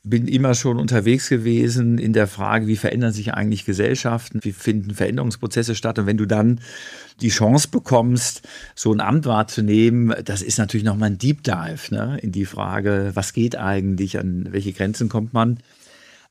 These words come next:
Aber so ein Oberbürgermeisteramt, das kannst du nicht machen, wenn das für dich nur so eine Art technisches oder intellektuelles Projekt ist,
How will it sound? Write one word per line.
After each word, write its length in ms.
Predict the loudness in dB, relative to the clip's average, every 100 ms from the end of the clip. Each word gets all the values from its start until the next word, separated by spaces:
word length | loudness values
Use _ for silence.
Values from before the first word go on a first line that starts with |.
| -2
Aber 180 | 2 4
so 100 | 4
ein 80 |
Oberbürgermeisteramt, 1200 | 4 4 6 6 6 4 2 0 0 0 -2 -4
das 160 | -2 -2
kannst 280 | 2 2 4
du 60 | 4
nicht 200 | 4 2
machen, 540 | 2 4 6 6 6
wenn 100 | 4
das 140 | 4
für 100 | 2
dich 140 | 0 4
nur 80 | 4
so 100 | 2
eine 140 | -2
Art 160 | -4 -4
technisches 520 | -4 0 0 2 2
oder 100 | 2
intellektuelles 640 | 2 0 0 0 2 0
Projekt 420 | 0 0 0 -2 -2
ist, 320 | -2 -2